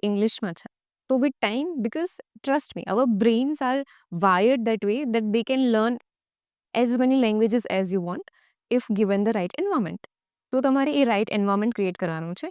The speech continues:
કેવી રીતે કરવાનું છે, એના વિશે આપણે હવે વિસ્તારમાં વાત કરીએ. Okay, so first of all, we'll talk about three activities જે ઇનપુટ બેઝ છે. આપણે એના દ્વારા આપણા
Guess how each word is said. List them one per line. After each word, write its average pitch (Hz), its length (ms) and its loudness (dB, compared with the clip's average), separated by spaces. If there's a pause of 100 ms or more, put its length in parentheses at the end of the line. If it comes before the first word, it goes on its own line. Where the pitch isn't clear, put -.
(140)
કેવી 285 200 2
રીતે 320 220 2
કરવાનું 294 340 0
છે, 294 120 -6
એના 220 140 -2
વિશે 214 200 -2
આપણે 190 200 -2
હવે 214 80 -2
વિસ્તારમાં 202 480 2
વાત 160 140 -4
કરીએ. - 240 -10 (1160)
Okay, 233 180 2
so 254 240 -4
first 254 180 0
of 294 160 0
all, 277 120 0
we'll 277 200 -2
talk 233 220 0
about 269 160 -2
three 247 340 -2
activities 196 460 -4 (320)
જે 240 260 -4
ઇનપુટ 226 340 2
બેઝ 190 240 4
છે. - 200 -8
આપણે 220 360 -2
એના 214 180 0
દ્વારા 220 300 -2
આપણા 220 200 -2